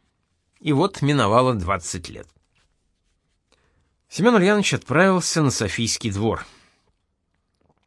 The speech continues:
Здоровенные ящики занимали, конечно, не пол подвала, а всего-то один угол, но отец Клеоник решительно настроился вышвырнуть бесполезный хлам к псам.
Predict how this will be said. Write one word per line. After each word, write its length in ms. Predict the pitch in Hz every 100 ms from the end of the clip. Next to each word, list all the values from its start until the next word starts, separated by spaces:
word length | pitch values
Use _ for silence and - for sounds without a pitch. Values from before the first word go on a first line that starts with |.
| _ _ _ -
Здоровенные 540 | 87 92 143 180 131
ящики 420 | 120 143 - -
занимали, 340 | 127 127 117 104
конечно, 360 | 110 113 92
не 160 | 107 120
пол 360 | - - 139 123
подвала, 720 | - 143 160 170 165 165 156
а 40 |
всего-то 400 | 135 160 156 147
один 300 | 147 147 156 -
угол, 440 | 156 143 143 135 - _ _ _ _ -
но 300 | 120 185 233
отец 500 | 139 131 - 190 185
Клеоник 680 | - 120 113 139 233 - -
решительно 760 | 139 123 - 208 - 180 180 180
настроился 560 | 127 - 143 147 -
вышвырнуть 640 | 104 143 165 175 170 175 123
бесполезный 640 | 131 - 107 131 131 135
хлам 460 | 110 - 85 104 101
к 180 | - -
псам. 460 | - - 80 -